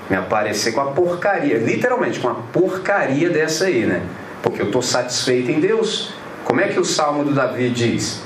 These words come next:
"Restaura a alegria da salvação." Tem gente que acha que quando peca, perde a salvação. Nós não somos desse time. Nós cremos que quando peca, aliás, nos ensinaram assim,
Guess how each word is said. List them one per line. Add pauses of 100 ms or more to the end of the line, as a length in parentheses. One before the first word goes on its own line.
(180)
"Restaura
a
alegria (140)
da
salvação." (540)
Tem
gente
que
acha
que
quando (100)
peca, (140)
perde
a
salvação. (460)
Nós
não
somos
desse
time. (480)
Nós
cremos
que (380)
quando
peca, (200)
aliás,
nos
ensinaram
assim,